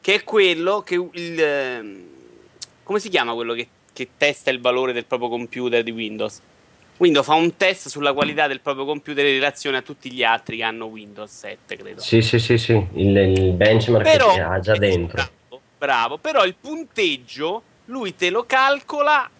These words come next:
Speaker 1: in base al punteggio più basso, cioè se tu hai nove sulla grafica, nove su, uh, che ne so, il processore e quattro sull'hard disk, lui ti dà voto quattro, che è un
Speaker 2: Esatto.
Speaker 1: dramma per gli esseri umani, quindi l'S S D <laughs> ho, somo-,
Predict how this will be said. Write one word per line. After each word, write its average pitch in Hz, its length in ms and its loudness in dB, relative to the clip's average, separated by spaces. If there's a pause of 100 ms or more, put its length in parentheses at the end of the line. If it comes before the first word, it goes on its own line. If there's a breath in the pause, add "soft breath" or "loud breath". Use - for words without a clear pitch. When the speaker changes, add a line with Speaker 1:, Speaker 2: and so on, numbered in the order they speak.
(180)
Speaker 1:
in 226 200 -6
base 233 320 2
al 247 120 -2
punteggio 196 480 -6
più 208 200 -10
basso, 135 520 -2
cioè 151 120 -6
se 147 160 -12
tu 214 120 -2
hai 170 220 4
nove 190 600 4
sulla 156 320 -2
grafica, 135 800 -4
nove 180 460 0
su, 160 180 -10
uh, 156 920 -10 (120)
che 156 100 -10
ne 147 80 -6
so, 139 140 -4
il 131 80 -4
processore 143 720 -4 (200 soft breath)
e 165 240 -2
quattro 175 560 0
sull'hard 196 360 -2
disk, 175 360 -8
lui 190 180 -2
ti - 100 -16
dà 151 140 2
voto 147 260 -6
quattro, 120 460 -4 (340)
che - 80 -4
è 151 40 0
un 135 120 -4
Speaker 2:
Esatto. 165 180 0
Speaker 1:
dramma 127 300 0
per 120 120 -8 (140)
gli - 80 -20
esseri - 260 -16
umani, 139 300 -2
quindi 165 220 -10 (160)
l'S 190 240 -8
S - 240 -8
D 180 180 -6
<laughs> - 0 -
ho, 208 160 4
somo-, 175 640 -2